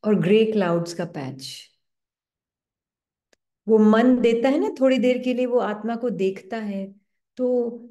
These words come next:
दो मिनट की खुशी मिलती है उसको, वो मन आत्मा की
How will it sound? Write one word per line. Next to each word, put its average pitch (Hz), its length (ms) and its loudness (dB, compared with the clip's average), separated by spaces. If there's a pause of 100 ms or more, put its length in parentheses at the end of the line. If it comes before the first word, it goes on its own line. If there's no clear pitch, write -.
(120)
दो 226 260 0
मिनट 226 280 0
की 226 140 -8
खुशी 226 380 -4
मिलती 190 420 -2
है 180 60 -2
उसको, 170 300 -10
वो 170 240 -4 (680)
मन 214 560 0
आत्मा 196 340 -2
की 226 200 -4